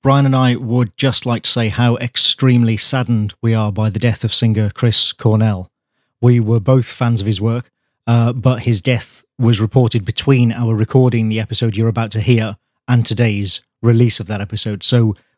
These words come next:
we'll discuss it more fully next time. Our condolences go to his friends and family.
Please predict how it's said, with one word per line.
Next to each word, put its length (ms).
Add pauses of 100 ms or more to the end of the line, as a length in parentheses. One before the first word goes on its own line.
we'll 180
discuss 400
it 140
more 200
fully 460 (180)
next 280
time. 260 (720)
Our 160
condolences 680
go 260
to 300
his 200
friends 240
and 100
family. 380